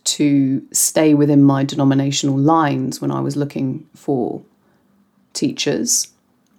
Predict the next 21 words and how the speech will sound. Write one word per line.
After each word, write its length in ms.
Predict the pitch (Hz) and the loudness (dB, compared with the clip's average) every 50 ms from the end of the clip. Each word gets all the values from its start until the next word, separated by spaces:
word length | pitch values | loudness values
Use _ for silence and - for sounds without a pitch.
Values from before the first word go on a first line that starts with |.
| _ _ - - | _ _ -2 2
I 120 | 170 165 | 4 4
was 140 | 165 156 175 | 4 4 6
able 300 | 165 165 160 165 165 156 | 4 2 4 4 2 2
to 120 | - 170 | 2 2
look 240 | 165 175 190 185 - | 2 2 0 0 0
at 80 | 180 151 | 0 0
everything 680 | 143 143 147 139 139 - 117 117 110 104 - - - _ _ _ _ _ _ _ _ _ _ _ - | 0 0 -2 -2 -2 -4 -8 -8 -6 -8 -8 -10 -12 _ _ _ _ _ _ _ _ _ _ _ 0
with 260 | 170 160 160 147 151 | 4 4 4 4 2
fresh 420 | - - 202 170 160 147 - - - - | -4 0 0 0 0 0 -4 -6 -4 -4
eyes 800 | 147 147 139 135 139 147 170 208 214 - - - - - - _ _ _ _ _ _ _ - | -4 -4 -4 -4 -6 -6 -8 -8 -8 -8 -8 -8 -8 -10 -12 _ _ _ _ _ _ _ -2
and 160 | 190 185 180 | 0 0 2
see 300 | - - - 220 220 220 | 2 0 2 2 2 2
the 120 | 208 208 185 | 4 2 2
beauty 680 | 156 - 160 165 185 226 240 - - - 151 139 131 | 0 -2 -4 -2 0 0 0 0 0 0 0 0 0
and 100 | 143 147 | 2 0
appreciate 1200 | 156 156 - - - - 190 214 220 - - - 190 160 123 110 - - - - - - - - _ _ _ _ _ _ _ _ _ _ _ _ _ _ _ _ - | 0 0 -2 -8 -2 0 0 2 2 0 -2 -2 -2 -2 -2 -4 -6 -8 -10 -12 -12 -12 -12 -12 _ _ _ _ _ _ _ _ _ _ _ _ _ _ _ _ -2
that 220 | 160 160 156 - | -2 -2 -2 -2
true 480 | - - - - 214 220 226 220 190 165 | -4 -4 0 2 4 4 6 4 4 2
sense 360 | - - 160 151 143 - - | 2 2 2 0 0 0 -2
of 100 | 143 139 | -4 -2
diversity. 960 | 160 147 143 143 143 147 143 139 143 143 - - - - - - - 165 160 | -2 0 0 0 2 0 0 0 0 -4 -8 -10 -10 -12 -14 -14 -14 -16 -20